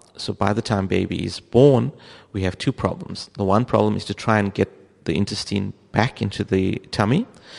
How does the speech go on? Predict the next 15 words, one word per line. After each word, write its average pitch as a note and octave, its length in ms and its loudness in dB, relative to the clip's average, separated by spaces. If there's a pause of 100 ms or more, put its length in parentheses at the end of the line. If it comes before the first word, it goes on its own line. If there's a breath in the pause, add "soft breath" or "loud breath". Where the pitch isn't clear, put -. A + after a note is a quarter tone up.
(440 loud breath)
And F#2+ 220 -4
what G#2 160 -2
you've A2+ 100 -6
got G#2+ 100 6
to G2+ 80 4
remember G#2+ 520 6
that G2+ 440 2
in F#2+ 160 -4
children, A#2+ 500 2 (340 soft breath)
things A#2+ 380 0
grow G#2 560 2
just - 260 -8
to - 60 -8
contain G2+ 440 -8
what's - 380 -12